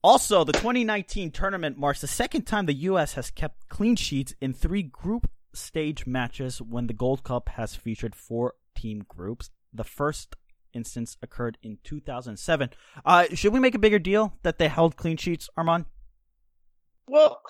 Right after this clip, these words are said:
Speaker 2: no, not, not really. It's a good performance, and I just want to say, uh, that this Gold Cup was also a fantastic Gold Cup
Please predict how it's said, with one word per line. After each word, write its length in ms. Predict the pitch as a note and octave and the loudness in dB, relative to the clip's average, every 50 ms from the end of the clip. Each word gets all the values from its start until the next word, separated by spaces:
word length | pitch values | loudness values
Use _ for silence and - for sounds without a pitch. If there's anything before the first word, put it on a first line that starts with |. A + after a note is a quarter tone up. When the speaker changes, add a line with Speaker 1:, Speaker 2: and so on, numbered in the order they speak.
| - - _ _ _ _ _ _ _ _ _ _ - | -20 -20 _ _ _ _ _ _ _ _ _ _ -14
Speaker 2:
no, 380 | - A3+ C4+ D#4 D#4 D4+ D4+ D4 _ _ _ _ | -8 -2 2 4 4 4 2 0 _ _ _ _
not, 320 | - F3+ G#3 A3+ A#3+ A3+ - - | -6 -2 2 2 2 2 0 -2
not 400 | F#3 G3+ G#3 A3 A3 A3+ F#3 F3+ | -6 -4 0 2 2 2 2 2
really. 220 | F3+ F#3+ G3 G3 | 4 6 6 6
It's 120 | F#3+ F3+ F3+ | 6 4 2
a 40 | D#3 | -2
good 160 | G#3 F#3+ - | -4 -4 -4
performance, 680 | F3 D3 - - D#3+ E3+ F3+ F3+ F3+ F3+ F3+ D#3+ - | -8 -10 -4 2 4 4 4 4 2 -4 -6 -6 -6
and 200 | D#3 D3+ D#3 - | -6 -6 -6 -2
I 140 | - - D3 | 0 2 2
just 140 | D#3+ D#3+ - | 2 0 -2
want 180 | F#3 F#3 - | -4 -4 -4
to 60 | C#3+ | -4
say, 340 | C#3 - - D3 D3 C#3+ C3+ - _ - | -6 0 4 4 6 6 4 2 _ 2
uh, 300 | A#2 B2+ B2+ B2+ B2 B2 - _ _ _ _ - | 4 6 6 6 4 2 0 _ _ _ _ -4
that 140 | C#3 C3 - | -4 -4 -4
this 120 | D#3 D3 | -6 -4
Gold 280 | - D#3+ D#3 E3+ E3 - | 2 4 4 4 4 4
Cup 140 | - D#3 C3 | 2 2 4
was 140 | C3 B2+ C3 | 4 4 6
also 340 | C3+ C#3 C3+ - - C#3+ C#3 | 6 4 4 4 4 4 4
a 100 | C3 C3 | 4 4
fantastic 720 | - - C3 B2+ B2 - F3+ C#3+ D3+ D#3 - - D3+ C3 | 4 2 2 2 2 0 2 2 2 2 0 -6 -6 -2
Gold 280 | B2+ C#3 C3+ C#3+ C3+ - | 0 0 0 0 -2 2
Cup 280 | D3+ C#3 B2+ - - | 4 4 4 4 2